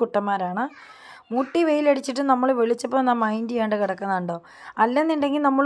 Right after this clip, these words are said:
വന്നെന്ന് കാണുമ്പം ചാടി എണീക്കുന്ന ആളുകളാണ്. വെയിലടിക്കുന്നുണ്ടോ? ഇതാ പറയുന്നത്, മൂട്ടി വെയിലടിച്ചാൽ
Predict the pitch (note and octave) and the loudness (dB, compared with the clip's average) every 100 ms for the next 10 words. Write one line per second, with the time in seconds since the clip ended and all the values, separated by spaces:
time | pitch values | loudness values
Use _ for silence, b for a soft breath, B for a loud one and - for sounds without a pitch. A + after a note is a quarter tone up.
0 | C4 A#3+ B3 C4+ D4 C4 B3 B3 B3 - | 4 2 2 0 0 2 4 2 -2 -2
1 | G#3+ A3+ A#3+ G#3+ G#3+ G#3 G3+ G3 G3+ G3+ | 0 0 0 0 -2 -4 0 0 0 -2
2 | G3 G3+ G#3 A#3 C#4+ B3 A3 G3+ F#3 F3 | -4 -2 -2 -2 -2 -4 -4 -4 -4 -6
3 | F3 b b b b C#4 D4 C4 C4 B3 | -12 b b b b 0 2 2 0 -2
4 | B3+ C#4+ C#4 C4 B3 A#3 A#3+ | -2 -2 0 2 2 4 4